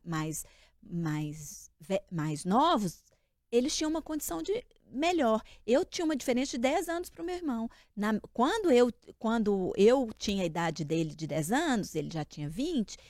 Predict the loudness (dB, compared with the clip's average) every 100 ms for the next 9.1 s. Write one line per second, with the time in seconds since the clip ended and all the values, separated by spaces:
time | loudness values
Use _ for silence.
0 | -6 -2 0 2 2 4 4 4 2 2
1 | 2 2 -2 -6 -10 -16 _ _ _ 6
2 | 8 8 4 -2 -10 _ _ -16 -4 0
3 | 2 2 2 4 2 0 0 2 2 2
4 | 0 0 0 0 0 0 2 4 4 4
5 | 4 2 -2 -4 -4 -2 0 0 -2 -2
6 | -4 -6 0 4 6 6 2 -4 -4 -6
7 | -8 -4 -4 -4 -4 -6 -4 -2 -4 -6
8 | -8 -8 -6 -2 2 0 0 -4 -2 -2
9 | -2